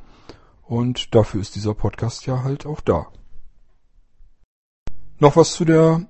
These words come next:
Musik eingangs zu diesem Podcast und auch, was ihr dann gleich im Abspann hören werdet. Ähm, da ist tatsächlich mal keine gema drauf. Es ist aber auch keine Musik, die irgendwie aus dem Internet so herauskommt,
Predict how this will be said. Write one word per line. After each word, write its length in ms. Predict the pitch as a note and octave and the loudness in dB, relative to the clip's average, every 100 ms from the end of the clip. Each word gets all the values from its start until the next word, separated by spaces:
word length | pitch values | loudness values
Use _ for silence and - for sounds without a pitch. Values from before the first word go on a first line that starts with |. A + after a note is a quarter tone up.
| _ | _
Musik 520 | C#3+ D3 F#3 G#3 - | -2 4 4 2 2
eingangs 540 | A#2+ D3 D3 E3 - | 4 4 2 0 -4
zu 100 | - | -2
diesem 280 | B2+ B2 B2+ | 0 0 0
Podcast 560 | - C3 - C#3 - - | 0 -2 -2 -6 -6 0
und 300 | C3+ D3+ - | 2 2 0
auch, 260 | B2+ A#2+ - | 0 0 -4
was 180 | A2+ - | -6 -2
ihr 80 | |
dann 220 | A#2 A2+ G#2 | -2 -2 0
gleich 320 | G#2+ A2+ A2+ | 0 0 -2
im 140 | G#2 | -8
Abspann 440 | A2 - - G#2 G2+ | -8 -10 -8 -6 -2
hören 320 | G#2 A2+ B2 | -2 -2 0
werdet. 460 | B2 C3+ D#3+ - - - - - - _ _ _ | 0 0 -2 -6 -16 -20 -20 -20 -20 _ _ _
Ähm, 880 | A#2 B2 B2+ C3 C3+ C3+ C#3 C3+ C3 | 6 8 8 6 4 2 0 -4 -2
da 120 | B2+ A#2 | 2 2
ist 200 | - - | 0 2
tatsächlich 640 | C3 - B2+ B2 - - | 4 4 0 -2 -6 0
mal 380 | A2+ A2+ A2+ A2 - | 4 4 2 -2 -12
keine 240 | - A2+ G#2 | -2 0 0
gema 320 | G#2+ D3+ E3 | 0 0 0
drauf. 260 | - E3 - | 2 2 2
Es 140 | A#2 | -8
ist 160 | B2 - | -6 -2
aber 200 | C3 - | 0 0
auch 340 | B2+ - - | -2 -4 -14
keine 600 | - B2 B2+ B2+ B2+ B2+ - _ _ _ - | -2 0 2 2 2 0 -4 _ _ _ -2
Musik, 480 | A#2+ A2 C#3 - | -2 2 0 0
die 260 | - A#2 - | -6 -4 4
irgendwie 320 | D3+ C#3 B2 | 4 4 0
aus 120 | G#2 | 0
dem 100 | A2 | -2
Internet 480 | G#2 D3 D#3 D3+ C#3+ | -2 0 2 2 0
so 180 | - C#3+ | 0 0
herauskommt, 880 | C#3 A#2 C3 D3+ - D3 D3+ D#3 | 0 6 6 4 0 0 0 -4